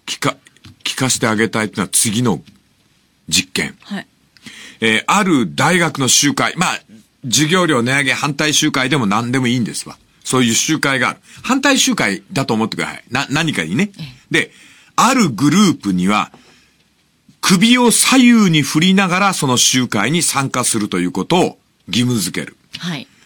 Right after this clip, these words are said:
Speaker 1: あるグループには大きくうなずきながら、その、お、反対集会に参加するという。
Speaker 2: はい。
Speaker 1: うなずくのと首を振るのと分けると、その同じ集会でも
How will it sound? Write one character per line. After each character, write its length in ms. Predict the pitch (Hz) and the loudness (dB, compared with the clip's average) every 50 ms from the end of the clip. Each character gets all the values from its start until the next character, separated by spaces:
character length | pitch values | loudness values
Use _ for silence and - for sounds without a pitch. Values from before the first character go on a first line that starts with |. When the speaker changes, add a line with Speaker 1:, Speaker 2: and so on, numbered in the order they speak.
| _ _ _ - - _ _ _ _ - - | _ _ _ -20 -20 _ _ _ _ -4 0
Speaker 1:
あ 140 | 185 220 | 0 2
る 140 | 226 214 170 | 2 2 2
グ 160 | 123 131 151 | 2 2 4
ル 160 | 147 151 147 135 | 6 6 4 4
ー 40 | |
プ 120 | - - 113 | 2 0 0
に 100 | 110 104 | 2 2
は 140 | 104 107 143 | 0 2 2
大 320 | 226 254 254 247 226 196 | 2 4 4 4 4 2
き 140 | 143 - - | 2 -2 -4
く 120 | - 143 127 | -4 -4 -4
う 200 | - 233 135 165 | -2 0 2 2
な 160 | 214 220 220 | 2 2 2
ず 160 | 185 220 190 | 0 0 0
き 160 | - 208 220 | 2 2 4
な 120 | 214 208 190 | 4 4 2
が 140 | 165 139 | 2 2
ら、 260 | 139 180 208 185 - - _ _ _ _ _ _ _ _ _ - | 2 2 2 2 0 -4 _ _ _ _ _ _ _ _ _ -14
そ 240 | - - - 147 143 | -8 -6 -4 -2 0
の、 240 | 147 139 135 - - _ - - | 0 0 -2 -4 -10 _ -10 -8
お、 200 | 110 104 98 90 | -6 -4 -4 -4
反 280 | - - 147 151 147 | -2 -2 -2 -2 -2
対 200 | - 147 131 127 | -2 -2 -2 -2
集 220 | 117 - - 117 110 | -2 -2 -2 -2 -2
会 160 | - 151 165 | -2 -2 -2
に 80 | 165 139 | -2 -2
参 220 | - 123 110 104 | -2 -2 -2 -2
加 120 | - 101 | -2 -4
す 140 | 98 - - | -4 -4 -4
る 100 | 87 - | -6 -8
と 140 | - - 71 | -10 -14 -16
い 80 | - - | -16 -18
う。 80 | - _ _ _ | -20 _ _ _
Speaker 2:
は 200 | - - 165 160 | -16 -12 -12 -12
い。 100 | 131 - _ _ _ _ _ _ _ _ _ _ - - | -12 -14 _ _ _ _ _ _ _ _ _ _ -4 0
Speaker 1:
う 160 | 131 139 170 | 2 4 4
な 240 | 185 208 214 208 190 | 4 4 4 2 2
ず 160 | 185 196 196 | 0 -2 -2
く 200 | 196 - 185 175 | -2 0 0 2
の 140 | 160 156 147 | 2 0 0
と 260 | 151 - 175 156 - - | 2 0 0 0 -2 -2
首 340 | - 147 139 123 135 131 | -2 -2 0 0 2 2
を 140 | 131 123 117 | 2 2 0
振 200 | - - - 107 | -2 -4 -8 -6
る 160 | 90 85 - - _ _ _ _ _ _ _ _ _ _ - | -6 -6 -8 -10 _ _ _ _ _ _ _ _ _ _ -4
の 160 | 113 110 101 | -2 -2 -2
と 300 | - - 127 110 - - _ _ _ _ _ _ _ _ - | -2 -2 -2 -2 -2 -6 _ _ _ _ _ _ _ _ -6
分 240 | - 123 127 135 - | -2 0 0 0 2
け 160 | - 180 170 | 2 0 0
る 140 | 131 95 80 | 0 0 -4
と、 280 | - - 101 - - _ _ _ _ _ _ _ _ _ _ _ _ _ _ _ _ - | -6 -6 -8 -8 -8 _ _ _ _ _ _ _ _ _ _ _ _ _ _ _ _ -12
そ 140 | - - 101 | -6 -4 -2
の 160 | 92 82 - - - - | -2 -2 -4 -4 0 2
同 140 | 147 175 202 220 226 208 | 4 6 6 4 4 2
じ 180 | 175 214 202 | 2 2 2
集 320 | - - - 190 190 175 - | 2 2 2 2 0 0 0
会 240 | - 156 147 143 | -2 -2 -2 0
で 120 | 135 139 127 | -2 -2 -4
も 300 | 104 85 78 78 - | -4 -6 -6 -8 -12